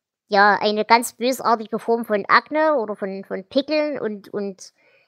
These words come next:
bösartigen Hauterkrankungen und Geschwüren und Gedöns.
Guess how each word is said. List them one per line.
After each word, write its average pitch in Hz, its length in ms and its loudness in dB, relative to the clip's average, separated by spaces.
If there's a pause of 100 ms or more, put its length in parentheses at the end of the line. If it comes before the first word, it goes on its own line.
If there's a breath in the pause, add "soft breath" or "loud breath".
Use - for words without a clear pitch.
(200)
bösartigen 226 880 2
Hauterkrankungen 254 1400 2
und 240 160 -8
Geschwüren 262 500 0
und 277 140 -10
Gedöns. 277 560 -4